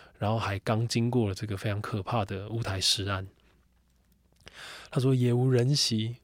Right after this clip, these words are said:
从脚坠。”当时这么多人啊，要来我家跟我吃饭，跟我攀关系，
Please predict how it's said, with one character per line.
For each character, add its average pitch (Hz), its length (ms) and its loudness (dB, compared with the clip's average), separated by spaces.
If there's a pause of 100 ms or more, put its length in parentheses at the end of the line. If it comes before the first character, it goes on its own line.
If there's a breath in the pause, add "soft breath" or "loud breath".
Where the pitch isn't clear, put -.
(120)
从 113 260 0
脚 95 280 0
坠。” 110 280 -4 (520 soft breath)
当 160 180 4
时 139 220 4
这 165 140 6
么 151 80 8
多 143 260 4
人 110 160 2
啊， 104 200 -6
要 156 100 4
来 131 160 4
我 120 160 2
家 127 240 2
跟 135 140 2
我 113 40 2
吃 131 300 2
饭， 120 400 0
跟 135 100 -2
我 117 80 0
攀 135 240 -2
关 131 240 2
系， 135 400 0